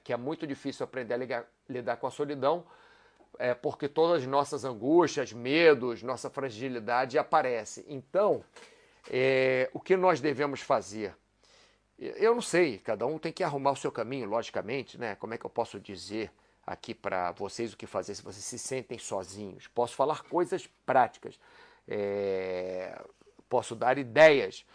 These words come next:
como, por exemplo, entra numa aula de dança de salão, um, um exemplo, né? É, entra num, num,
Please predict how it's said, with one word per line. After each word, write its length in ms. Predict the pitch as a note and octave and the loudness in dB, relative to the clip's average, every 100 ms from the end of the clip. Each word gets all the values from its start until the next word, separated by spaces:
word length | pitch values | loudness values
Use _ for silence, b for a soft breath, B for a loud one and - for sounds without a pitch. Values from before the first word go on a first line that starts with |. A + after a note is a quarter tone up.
| b b b | b b b
como, 200 | B2 B2+ | -4 -2
por 220 | - C#3 | 4 6
exemplo, 460 | C3 B2 C#3 - C3+ | 6 4 0 0 2
entra 280 | E3 D#3+ | 2 2
numa 220 | D#3+ D3+ D3 | 0 6 10
aula 340 | C#3+ E3 D#3+ | 12 12 10
de 120 | C3+ | 6
dança 320 | C3+ D#3+ D3+ | 4 4 4
de 60 | C#3+ | 0
salão, 600 | - D3 C3 D3+ C3 G2+ | 6 6 8 8 8 4
um, 400 | F#3 A3+ E3+ G#2+ - - - | -4 -6 -6 -10 -14 -18 -6
um 160 | C#3+ | 2
exemplo, 540 | D3 A#2 C#3 B2+ - G#2 | 2 2 2 0 -2 -4
né? 240 | A#2+ E3 B B B B | -2 -2 B B B B
É, 500 | - A#2+ B2+ B2 C3 | 0 2 4 4 4
entra 360 | F3 F3+ E3 D#3+ | 6 4 4 2
num, 400 | D3+ D3 C3 A#2+ | 2 0 -2 -6
num, 480 | C3+ C3+ B2+ A2 | -2 0 0 -6